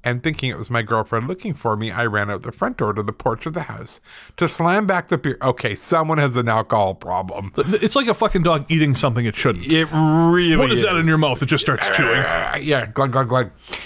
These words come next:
Speaker 1: As I opened the first beer, I felt something grab my hand and hold it there on the bottle. I tried like hell to pull my hand back, but it was like something was forcing me to keep it there.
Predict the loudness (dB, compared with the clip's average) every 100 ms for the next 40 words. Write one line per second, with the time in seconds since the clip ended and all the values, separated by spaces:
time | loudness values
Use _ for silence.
0 | -16 -10 -4 0 2 2 0 -2 0 -2
1 | -2 -2 -2 -2 -2 -2 -2 -2 -4 -2
2 | -2 0 0 0 -2 -2 -4 -4 -2 0
3 | 0 -4 -6 -6 -4 0 0 0 -4 _
4 | _ -20 _ -8 -6 -6 -6 -6 -4 -8
5 | -8 -4 -4 -4 -4 -2 -2 -2 -2 -4
6 | -8 -14 -18 -20 -20 -16 -2 -2 0 -2
7 | -4 -6 -4 -2 -2 -4 -6 -4 -2 -2
8 | -2 -4 -4 -4 -6 -6 -10 -12 -12